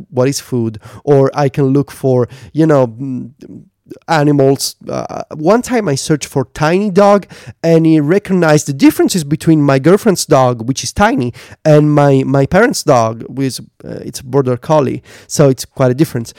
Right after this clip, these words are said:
And it's, it's really amazing just to play around with it. Uh, but in practice,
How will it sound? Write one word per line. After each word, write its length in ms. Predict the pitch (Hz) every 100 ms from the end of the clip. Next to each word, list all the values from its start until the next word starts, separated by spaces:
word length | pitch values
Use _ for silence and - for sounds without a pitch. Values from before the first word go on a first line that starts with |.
| - -
And 220 | 151 160
it's, 440 | 208 - - - -
it's 300 | 185 - -
really 280 | 175 214 175
amazing 440 | 139 123 110 117
just 200 | 120 147 -
to 60 |
play 180 | 156 147
around 260 | 131 120 110
with 140 | 110
it. 200 | 120 - - - 139
Uh, 280 | 135 131 - _ _
but 200 | 147 175
in 120 | 180
practice, 680 | 165 302 339 - 135 123 -